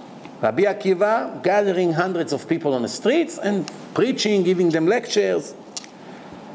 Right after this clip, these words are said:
One of the rabbis told him, "Akiva, why you play with fire? Why you do the things to get the Romans angry?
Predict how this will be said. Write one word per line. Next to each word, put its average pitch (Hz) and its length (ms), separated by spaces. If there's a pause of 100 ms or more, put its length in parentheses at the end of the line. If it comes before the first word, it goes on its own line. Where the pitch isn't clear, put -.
(1200)
One 226 300
of 214 160
the 214 80
rabbis 214 460
told 220 300
him, 190 180
"Akiva, 226 920 (680)
why 269 1040 (580)
you 170 160
play 208 380
with 202 240
fire? 139 720 (840)
Why 320 600
you 302 320
do 294 760
the 214 120
things 285 520
to 220 120
get 240 240
the 233 80
Romans 233 480
angry? 185 640